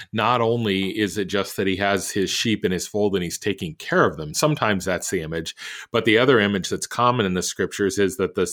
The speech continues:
the sheep are scattered and he's gotta go get them, right? Think of even, you know, leaving the ninety-nine to get the one, uh, and then bringing them back into the fold where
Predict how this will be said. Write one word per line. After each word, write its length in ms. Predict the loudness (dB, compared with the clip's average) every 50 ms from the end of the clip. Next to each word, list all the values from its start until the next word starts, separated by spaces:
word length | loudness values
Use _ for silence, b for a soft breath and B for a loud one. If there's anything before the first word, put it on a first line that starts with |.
| -6 _
the 80 | -6 -4
sheep 320 | -4 -2 0 -2 -2 -2
are 80 | -4 -4
scattered 600 | -4 -2 0 0 0 2 2 2 0 0 -2 -2
and 100 | -4 -2
he's 200 | -2 -2 -2 0
gotta 240 | 0 0 2 2 0
go 340 | 0 0 0 0 0 -2 _ B B B B B B B -20 -10 0
get 260 | 2 2 2 2 -2
them, 480 | -8 -8 -6 -6 -8 -8 -10 -14 -12 -8
right? 280 | -4 -2 0 0 -2 -2
Think 220 | -4 -8 -4 -4
of 120 | -4 -2
even, 340 | -2 -4 -4 -4 -6 -6 -6 -6
you 120 | -6 -6
know, 160 | -4 -6 -6
leaving 360 | -6 -4 -4 -2 -2 -2 -4
the 80 | -4 -4
ninety-nine 640 | -4 -4 -4 -4 -4 -4 -6 -6 -6 -4 -4 -4 -4
to 80 | -4 -4
get 200 | -4 -6 -6 -6
the 100 | -8 -10
one, 460 | -6 -4 -2 0 0 0 -2 -6 -8 B B B B B B B -2
uh, 180 | -2 -2 -2 -2
and 160 | -2 -4 -2 -2
then 180 | -2 -2 -4
bringing 520 | -4 -4 -4 -2 -2 -2 -2 -2 -2 -2 -4
them 240 | -6 -6 -8 -8
back 380 | -6 -4 -2 -2 -4 -4 -8 -10 -8
into 460 | -8 -8 -8 -8 -10 -4 -2 0 4
the 140 | 4 4 2
fold 380 | 2 0 0 0 0 0 -4
where 320 | -4 -4 -2 -2 -2 -4